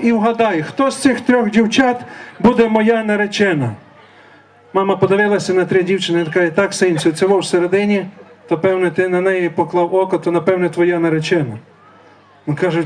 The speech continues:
«Мамо, то ти як так могла вгадати? Ти перший раз її побачила». Вона каже: «Я її вгадала з першого разу, бо вона зразу мені не сподобалась». «Слухай, — каже чоловік до жінки, —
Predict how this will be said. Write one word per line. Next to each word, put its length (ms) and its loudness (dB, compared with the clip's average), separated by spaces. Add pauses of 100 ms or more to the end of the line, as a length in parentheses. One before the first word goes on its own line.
«Мамо, 340 0
то 140 -2
ти 180 -2
як 240 0
так 180 -4
могла 220 2
вгадати? 460 0
Ти 120 2
перший 320 2
раз 200 -2
її 80 2
побачила». 560 0 (440)
Вона 100 -2
каже: 380 0
«Я 120 0
її 120 0
вгадала 400 0
з 60 -10
першого 440 0
разу, 260 -2
бо 80 4
вона 160 2
зразу 300 0
мені 180 0
не 120 2
сподобалась». 720 0 (3000)
«Слухай, — 640 0 (1080)
каже 260 0
чоловік 440 0
до 100 2
жінки, — 540 0